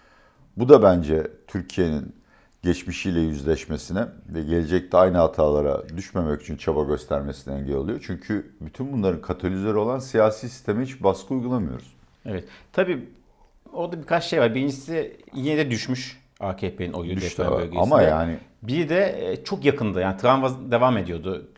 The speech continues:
Speaker 2: Çok ciddi nüfus kayması vardı. Yani Şubat'ta oldu, Mayıs'ta seçim oldu. Yani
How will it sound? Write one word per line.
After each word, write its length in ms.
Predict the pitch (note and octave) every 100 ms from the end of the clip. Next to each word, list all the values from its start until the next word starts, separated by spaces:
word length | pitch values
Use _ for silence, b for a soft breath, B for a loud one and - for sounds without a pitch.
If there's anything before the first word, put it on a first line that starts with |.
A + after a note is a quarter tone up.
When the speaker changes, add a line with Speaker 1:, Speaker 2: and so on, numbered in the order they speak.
| -
Speaker 2:
Çok 220 | A#2+ G2+
ciddi 480 | G#2+ - A2 G#2+ A2
nüfus 360 | F#2+ A2+ - - -
kayması 420 | - F#2 F2+ -
vardı. 380 | E2+ D#2+ E2 F#2 B B B
Yani 180 | G2 F#2
Şubat'ta 460 | - A#2+ B2+ B2+ C#3+
oldu, 460 | G#2 A2+ F3+ - -
Mayıs'ta 420 | - A#2+ G#2 - D3+
seçim 280 | C#3+ C#3+
oldu. 220 | A#2 F#2 F2
Yani 340 | F#2 E2+ E2